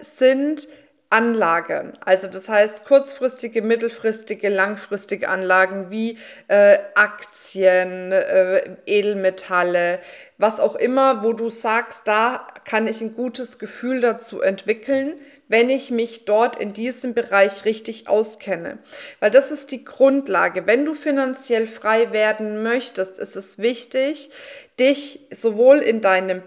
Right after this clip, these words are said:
Business als auch im Bereich Immobilien und Anlagen so gut auszukennen,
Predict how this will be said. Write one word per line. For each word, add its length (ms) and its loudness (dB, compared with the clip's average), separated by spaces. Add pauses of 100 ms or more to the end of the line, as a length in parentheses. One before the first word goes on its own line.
Business 800 -2
als 460 0
auch 320 -2
im 180 -6
Bereich 480 2
Immobilien 760 -6
und 220 -10
Anlagen 800 -2
so 320 0
gut 220 -4
auszukennen, 960 -4